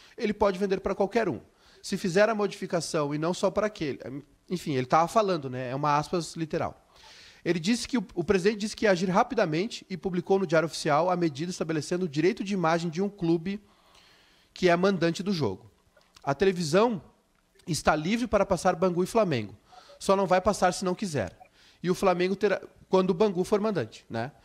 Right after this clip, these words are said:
E o Flamengo terá o direito de transmitir o jogo contra o Boa Vista no final de semana, porque terá o mando de campo.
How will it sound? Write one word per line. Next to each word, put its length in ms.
E 80
o 60
Flamengo 400
terá 180
o 60
direito 220
de 80
transmitir 400
o 40
jogo 300
contra 220
o 20
Boa 220
Vista 260
no 60
final 180
de 80
semana, 400
porque 260
terá 240
o 60
mando 220
de 80
campo. 360